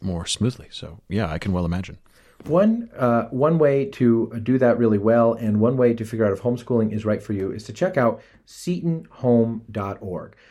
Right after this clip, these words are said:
Speaker 2: The Seton Home Study School is actually an accredited school that aims to assist parents by providing, um, a curriculum, books, lessons plans, and services like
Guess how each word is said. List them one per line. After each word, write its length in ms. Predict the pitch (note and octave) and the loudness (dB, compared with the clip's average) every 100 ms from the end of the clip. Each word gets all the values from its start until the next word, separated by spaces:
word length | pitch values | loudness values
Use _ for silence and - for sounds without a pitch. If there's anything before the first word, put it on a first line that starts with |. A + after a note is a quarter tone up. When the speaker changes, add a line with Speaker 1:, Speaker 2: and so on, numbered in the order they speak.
| _ | _
Speaker 2:
The 100 | - | -2
Seton 380 | B2+ - A#3 A3 | -2 2 2 4
Home 260 | F#3 D3 C3+ | 2 2 0
Study 280 | - A#2+ A#2 | 0 2 2
School 300 | - G2 F2+ | 0 -4 -2
is 140 | A2 | -2
actually 360 | D#3+ - F#3 C3+ | -2 0 -2 0
an 60 | |
accredited 600 | A2+ - - B2 C#3 C3 | -4 -2 2 2 2 -2
school 340 | - - A#2 F#2 | -4 0 2 2
that 160 | F#2+ | 0
aims 220 | A#2+ B2+ B2+ | -2 -2 0
to 220 | A#2 A2 | 0 0
assist 420 | G#2+ - C3+ - | -6 -2 -2 -2
parents 420 | A#2+ A2 C3 - _ - _ | 0 0 -2 -6 _ -20 _
by 140 | - B2 | 0 0
providing, 720 | A#2+ A#2 A#2+ D3 D3 B2+ A2 | 2 0 2 2 2 0 -2
um, 260 | G#2+ G#2 G#2+ | -2 -4 -4
a 120 | G#2 | -8
curriculum, 720 | - A2+ B2 D#3+ E3+ D#3+ D#3 | -2 2 2 2 2 2 2
books, 420 | A2+ C3 C3+ C3+ - | -2 2 2 0 0
lessons 340 | B2 - B2 | 0 0 -10
plans, 540 | - B2+ B2 A#2+ A2+ - | -4 0 2 0 -4 -4
and 220 | D3 G3+ | -2 0
services 460 | A3+ G#3+ G3 F3 | 2 2 0 -2
like 260 | C3+ C3+ | 0 0